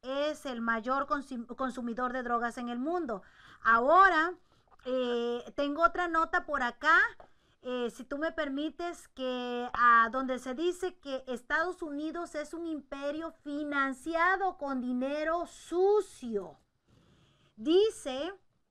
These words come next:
so-, eh, esto lo estoy, lo, lo estoy transmitiendo para, eh, para, para corroborar lo que tú nos estás diciendo, para que nuestra audiencia vea que, que, que tú, eh, nos, nos aconsejas bien cuando dices que hay que informarnos, que hay que leer.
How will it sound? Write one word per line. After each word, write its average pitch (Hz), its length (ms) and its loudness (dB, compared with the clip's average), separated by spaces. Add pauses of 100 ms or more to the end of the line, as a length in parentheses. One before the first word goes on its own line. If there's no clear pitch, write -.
(140)
so-, - 260 -4
eh, 277 220 -2
esto 339 280 4
lo 403 80 2
estoy, 339 380 2
lo, 294 240 4
lo 269 140 -2
estoy 294 240 -2
transmitiendo 330 800 -4
para, 226 840 4 (100)
eh, 226 800 -2
para, 247 360 2
para 262 260 2
corroborar 269 600 2
lo 392 160 0
que 262 100 -8
tú 339 280 -4
nos 381 220 -4
estás 269 360 -8
diciendo, 254 640 -6 (300)
para 277 200 0
que 285 100 -4
nuestra 285 260 -4
audiencia 311 580 -4
vea 302 480 -2
que, 254 400 -4
que, 240 440 -2
que 254 140 -8
tú, 302 500 -4
eh, 240 440 -4
nos, 254 340 -4
nos 262 340 -4
aconsejas 277 720 -4
bien 311 220 -6
cuando 294 260 -2
dices 285 340 -10
que 269 120 -8
hay 277 200 -2
que 311 220 -4
informarnos, 262 760 0
que 262 80 -8
hay 254 100 -6
que 247 140 -8
leer. 285 500 0